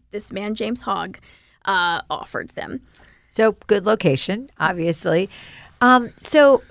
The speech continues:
Speaker 2: there's a lot of legends surrounding this tree. Tell me about the one that involves the university crumbling.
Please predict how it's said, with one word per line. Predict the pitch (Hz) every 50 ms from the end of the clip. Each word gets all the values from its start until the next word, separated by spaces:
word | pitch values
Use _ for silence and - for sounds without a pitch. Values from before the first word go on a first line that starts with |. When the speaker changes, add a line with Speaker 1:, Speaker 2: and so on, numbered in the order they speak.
| _ _ _ _ _ _ _
Speaker 2:
there's | 202 208 262 262 240 240
a | 233
lot | 208 208 185 185 185 180
of | 160 156
legends | 160 151 147 139 - 143 123 127 -
surrounding | - - 170 165 156 156 156 160 160 147
this | 147 147 151 165
tree. | 180 - 175 160 156
Tell | 151 - - 285 370
me | 415 440
about | 392 392 349 285 269
the | - 214
one | 202 196 190 190 196 180
that | 170 196 175
involves | 175 170 156 170 175 170 175 175 170 151
the | - 160 151
university | 151 175 180 175 165 147 143 160 160 - - 196 185 196 190
crumbling. | - - - - 123 156 175 214 226 254 262 269 277 277 277 285